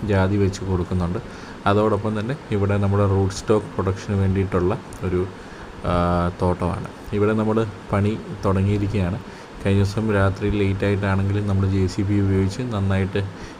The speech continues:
ഈ മണ്ണെല്ലാം കിളച്ച്, ആ, ആക്കിയിട്ടുണ്ട്. ഇനി അത് ലെവൽ ചെയ്യേണ്ട ആവശ്യമുണ്ട്. അതുപോലെ തന്നെ നമുക്ക്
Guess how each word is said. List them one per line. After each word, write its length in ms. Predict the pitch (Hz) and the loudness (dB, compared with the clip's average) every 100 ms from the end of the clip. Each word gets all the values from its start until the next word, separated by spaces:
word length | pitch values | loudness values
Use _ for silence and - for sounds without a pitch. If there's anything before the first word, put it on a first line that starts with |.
| - | -4
ഈ 40 | 104 | 0
മണ്ണെല്ലാം 540 | 101 98 101 98 98 - | 2 2 2 2 0 0
കിളച്ച്, 320 | 95 92 - 107 - - | -2 0 -4 -4 -6 -6
ആ, 380 | 107 95 90 98 | 0 0 0 0
ആക്കിയിട്ടുണ്ട്. 720 | 95 107 95 92 95 - - | 0 -2 -2 -4 -4 -10 -6
ഇനി 80 | 113 | 0
അത് 200 | 113 113 | 4 4
ലെവൽ 280 | 107 107 117 | 4 4 4
ചെയ്യേണ്ട 380 | 117 104 101 104 107 - | 2 2 2 2 0 0
ആവശ്യമുണ്ട്. 640 | 107 104 101 104 92 92 135 - - - - - | 2 2 2 2 2 2 -2 -6 -14 -14 -8 4
അതുപോലെ 480 | 104 110 113 113 107 | 8 10 10 8 6
തന്നെ 180 | 107 | 2
നമുക്ക് 440 | 113 104 104 101 | 2 2 2 4